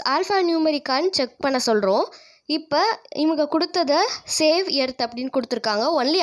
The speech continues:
alphabeticals தான் இருக்கு, நம்பர்ஸ் இல்ல. அதனால அது ஃபால்ஸ். ஒரு ஸ்ட்ரிங்கில் ஆல்ஃபாவும் இருந்து நியூமரிக்கும் இருந்தா மட்டும்தான் இந்த ஃபங்க்ஷனில் ட்ரூன்னு வரும், இல்லைன்னா ஃபால்ஸுன்னு தான் வரும். இப்ப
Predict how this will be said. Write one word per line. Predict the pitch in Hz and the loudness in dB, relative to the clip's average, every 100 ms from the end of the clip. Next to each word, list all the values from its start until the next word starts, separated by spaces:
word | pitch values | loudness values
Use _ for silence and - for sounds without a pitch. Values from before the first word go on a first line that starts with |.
| 233 | 0
alphabeticals | 294 339 330 294 254 240 233 247 | -2 -2 -4 -2 -2 -2 0 -2
தான் | 269 | 0
இருக்கு, | 240 - 262 403 | -4 -2 0 2
நம்பர்ஸ் | 247 262 294 - 220 | 0 0 0 0 0
இல்ல. | 208 214 440 - - - 262 | 0 0 0 -6 -16 -6 -2
அதனால | 339 294 262 339 | 0 0 0 0
அது | 254 285 | -2 -4
ஃபால்ஸ். | 240 196 190 - _ _ _ - | -2 -2 -2 -8 _ _ _ -4
ஒரு | 240 254 | -4 -2
ஸ்ட்ரிங்கில் | - 349 392 302 392 - 226 | -2 0 0 0 -2 -2 -2
ஆல்ஃபாவும் | 233 269 285 269 302 403 349 | 0 -2 -2 0 2 2 2
இருந்து | 339 381 302 | 2 2 2
நியூமரிக்கும் | 269 302 311 285 427 415 | 4 4 2 0 0 2
இருந்தா | 311 262 233 | 2 2 0
மட்டும்தான் | 226 294 294 330 494 311 | 0 0 2 0 0 0
இந்த | 285 285 | -2 -2
ஃபங்க்ஷனில் | 254 269 247 247 320 | 0 0 0 0 0
ட்ரூன்னு | 302 285 285 208 | 2 2 2 2
வரும், | 285 403 | 2 2
இல்லைன்னா | 262 269 359 | 2 0 0
ஃபால்ஸுன்னு | 247 214 208 - 214 220 | -2 -2 -4 -6 -4 -2
தான் | 294 196 | -2 0
வரும். | 190 - - _ - _ 302 | -2 -4 -10 _ -20 _ -10
இப்ப | 302 | -2